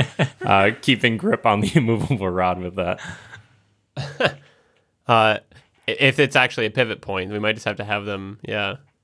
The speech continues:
Speaker 3: like, shift straight up so they're at the top and then just fall towards the other island.
Speaker 1: Oh, I see what you mean. I was thinking that they would have to, like, climb and re-,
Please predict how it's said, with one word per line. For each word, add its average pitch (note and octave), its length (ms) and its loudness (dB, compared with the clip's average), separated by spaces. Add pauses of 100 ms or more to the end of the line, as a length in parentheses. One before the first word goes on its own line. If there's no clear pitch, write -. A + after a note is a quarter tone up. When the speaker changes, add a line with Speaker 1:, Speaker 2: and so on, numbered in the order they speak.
Speaker 3:
like, G#2+ 220 2
shift - 440 0
straight C3 380 0
up C3 200 2
so C3+ 120 -2
they're B2 100 0
at F2 60 -6
the A2 60 -14
top B2 300 0
and G#2+ 120 -6
then G#2+ 100 -4
just G#2 220 -8
fall A#2 440 2
towards G#2 320 -2
the G#2+ 60 -2
other F#2+ 220 -6
island. F#2+ 500 -6 (220)
Speaker 1:
Oh, C3+ 140 2
I B2 140 4
see C3 200 0
what G#2+ 180 -4
you A2 60 -4
mean. G2+ 340 -6 (680)
I C#3+ 140 4
was D#3 200 4
thinking C3 240 2
that A#2+ 140 0
they A#2+ 100 4
would A#2 100 0
have A#2 160 0
to, A#2+ 100 -6
like, G#2+ 280 -2
climb A#2 500 2
and G#2 180 -4
re-, A2 460 0